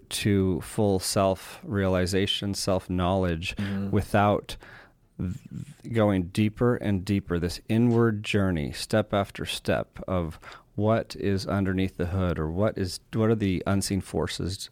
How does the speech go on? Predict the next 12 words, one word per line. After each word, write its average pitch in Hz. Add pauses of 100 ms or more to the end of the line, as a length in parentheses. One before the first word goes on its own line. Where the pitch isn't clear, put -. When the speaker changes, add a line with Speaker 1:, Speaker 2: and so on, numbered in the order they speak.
(120)
Speaker 1:
at -
play 85
driving 87
me 78
in 80
my 73
life. -
Speaker 2:
Right. 92
Speaker 1:
Yeah. - (420)
Speaker 2:
Yeah, 92 (120)
absolutely. 95 (760)
Um, 113